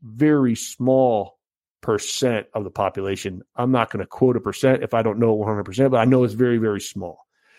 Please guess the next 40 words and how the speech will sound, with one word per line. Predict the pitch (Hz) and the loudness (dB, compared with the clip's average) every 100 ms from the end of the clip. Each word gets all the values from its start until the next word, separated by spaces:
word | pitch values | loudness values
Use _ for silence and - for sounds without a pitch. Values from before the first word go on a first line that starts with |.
| _ - | _ 0
Yes, | 131 120 - | 2 2 -2
there | 139 143 - | 2 2 2
are | 135 135 135 | 2 2 0
kids | - 139 120 - | 0 0 0 -2
out | 117 117 - | -2 -2 -2
there | 120 117 110 - _ _ | -4 -4 -6 -8 _ _
who | 110 | -6
probably | - 117 113 113 107 - _ | 0 0 0 -2 -6 -10 _
true | - - 156 147 104 82 - _ _ | -20 0 4 4 4 -4 -16 _ _
that | 117 110 123 | -4 -4 -4
they | 113 107 101 _ _ | -4 -4 -8 _ _
feel | _ - 180 160 127 107 | _ -2 2 4 4 0
and | 117 113 | -4 -2
believe | 117 117 151 170 135 117 | 0 2 2 4 2 2
and | 107 107 - | -2 -6 0
understand | 156 143 135 151 139 120 | 2 2 0 -4 -4 -4
and | 127 | -2
know | 151 151 123 | 2 2 2
all | - 156 165 | -2 2 4
in | 165 160 | 4 4
their | 147 131 | 2 2
being | 143 151 139 127 - _ _ _ | 2 2 2 0 -4 _ _ _
that | 123 123 | -4 0
they | 143 | 2
are | 143 131 | 4 4
not | 135 135 | 2 0
the | 131 | -2
biological | 123 123 127 123 123 117 | -2 2 2 0 -2 -10
sex | - 123 113 | -6 -6 -6
that | - 110 | -10 -4
they | 120 | -4
were | 117 | -4
born | 107 123 127 110 104 | -2 0 0 -2 -6
with. | 87 - _ _ _ _ _ | -12 -20 _ _ _ _ _
Okay, | 123 123 180 160 - _ _ _ _ _ 117 | -8 2 4 4 0 _ _ _ _ _ -8
let's | 110 | -2
get | - 143 | 0 2
those | 156 143 | 4 2
kids | - 135 123 | 2 -2 -2
help. | - 107 95 | -4 -8 -8